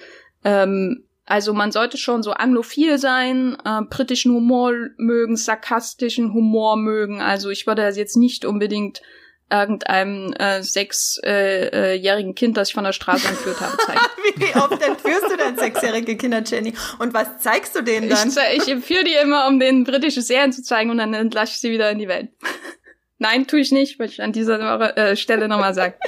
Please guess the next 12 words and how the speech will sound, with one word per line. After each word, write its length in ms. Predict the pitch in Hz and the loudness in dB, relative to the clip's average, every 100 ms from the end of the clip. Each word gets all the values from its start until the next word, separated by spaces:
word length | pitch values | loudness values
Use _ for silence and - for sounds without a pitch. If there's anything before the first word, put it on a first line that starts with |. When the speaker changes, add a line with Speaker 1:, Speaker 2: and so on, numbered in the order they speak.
| - | -8
Speaker 2:
<laughs> 240 | - 381 - | -6 -6 -2
Erst 220 | 247 247 | -2 -2
die 40 | |
B-B-C-Werbung 800 | 226 226 220 220 269 233 233 233 | 0 0 0 0 0 2 0 0
und 140 | 226 208 | 0 0
dann, 200 | 208 214 | 2 2
äh, 220 | 180 208 | 0 2
noch 200 | 208 208 | 0 0
Kinderentführung. 840 | 254 240 208 196 - 220 196 202 | 0 2 2 -2 -2 0 0 2
Naja, 420 | 214 214 202 208 - - - - | 2 2 2 -2 -10 -14 -14 -8
ähm, 600 | - 220 214 226 233 - _ | 0 2 2 2 0 -4 _
<clears throat> 680 | - - - 302 294 247 - | -6 -4 -2 2 0 0 -8